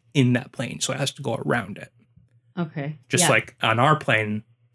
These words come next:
Speaker 1: there's a mountain in the way. I can't
Speaker 2: How
Speaker 1: go
Speaker 2: does
Speaker 1: through
Speaker 2: it go
Speaker 1: it.
Speaker 2: around if it can
Speaker 1: It would
Speaker 2: only move forward and backwards?
Speaker 1: It can move up and down, too.
Speaker 2: Like, oh, you're right, of course.
Speaker 1: So it's just like a mountain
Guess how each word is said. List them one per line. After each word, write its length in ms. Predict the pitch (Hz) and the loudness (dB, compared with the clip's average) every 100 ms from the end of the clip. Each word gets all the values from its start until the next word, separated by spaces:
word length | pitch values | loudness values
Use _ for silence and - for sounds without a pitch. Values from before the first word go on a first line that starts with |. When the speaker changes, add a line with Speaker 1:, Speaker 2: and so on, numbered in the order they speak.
| _ | _
Speaker 1:
there's 120 | 117 110 | -8 -4
a 60 | |
mountain 420 | 110 139 143 127 | 2 4 4 2
in 100 | 110 | -6
the 80 | 117 | -4
way. 320 | 113 113 113 - | -2 -2 -4 -6
I 100 | 123 | -12
can't 220 | - 147 | -4 -4
Speaker 2:
How 100 | 233 | 0
Speaker 1:
go 60 | 226 | -2
Speaker 2:
does 120 | 220 | 2
Speaker 1:
through 160 | 156 123 | 4 6
Speaker 2:
it 20 | |
go 160 | 208 202 | 4 2
Speaker 1:
it. 40 | |
Speaker 2:
around 500 | 190 196 202 147 139 | 0 -2 -2 -4 -4
if 160 | 156 165 | -8 -6
it 80 | 156 | 2
can 80 | |
Speaker 1:
It 20 | 139 | 4
would 60 | 160 | 6
Speaker 2:
only 100 | 165 | 2
move 200 | 160 156 | 0 -2
forward 220 | 160 147 | -4 -4
and 100 | 147 | -6
backwards? 560 | 147 151 - - - _ | -8 -10 -16 -20 -20 _
Speaker 1:
It 100 | 147 | 2
can 100 | 147 | 6
move 140 | 131 117 | 6 6
up 140 | 104 | 2
and 80 | 107 | 0
down, 300 | 143 135 135 | 0 0 -2
too. 220 | 180 139 _ _ _ - - 175 | -2 -2 _ _ _ -20 -10 -6
Speaker 2:
Like, 100 | 170 | 0
oh, 160 | 196 | 2
you're 180 | 165 160 | 4 2
right, 180 | 143 131 | 0 -4
of 120 | 139 | -8
course. 320 | - - 156 - _ _ - | -12 -16 -16 -18 _ _ -4
Speaker 1:
So 540 | - 147 123 123 - | 4 6 6 4 0
it's 200 | 135 - | -2 -2
just 180 | - 135 | 0 0
like 140 | 127 | 2
a 40 | 123 | 4
mountain 500 | 139 147 135 - | 4 4 2 -8